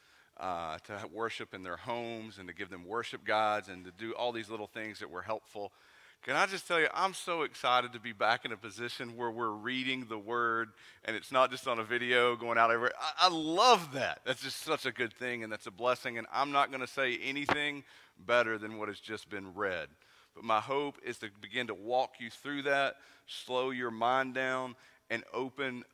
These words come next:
up your thoughts to the truths of God's Word. So Jesus has been with his disciples. Matthew's been, uh, giving us a, a really incredible chapter here.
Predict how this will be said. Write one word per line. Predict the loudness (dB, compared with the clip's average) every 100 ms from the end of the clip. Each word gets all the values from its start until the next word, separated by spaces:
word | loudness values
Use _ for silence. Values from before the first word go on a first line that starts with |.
| 2
up | 2 2 _ _
your | -14 -6 -4 -2 -2
thoughts | -4 -4 -2 -2 -4 -12
to | -16
the | -16
truths | -14 -10 -10 -10
of | -12 -4
God's | -2 -2 -6
Word. | -8 -2 0 -2 -8 _ _ _ -20
So | -8 -2 -2
Jesus | -4 -6 -4 -4 -2 -4 -6 -16 -20 _
has | 0 4 4
been | 2 0 0 -4 -14 -20 _ -4
with | -2 0
his | -2 -4
disciples. | -10 2 6 6 4 -2 -4
Matthew's | 4 4 4 -2 -6
been, | -2 -2 -4 -14 -20 -16 2
uh, | 6 8 8 4 -4 -8
giving | -2 -2 0
us | 0 0 -2 -14 -2
a, | -2 0
a | -4
really | -6 -2 2 2 2 0
incredible | -4 0 4 4 2
chapter | -6 4 6 6 4 -2 -4
here. | -4 -6 -6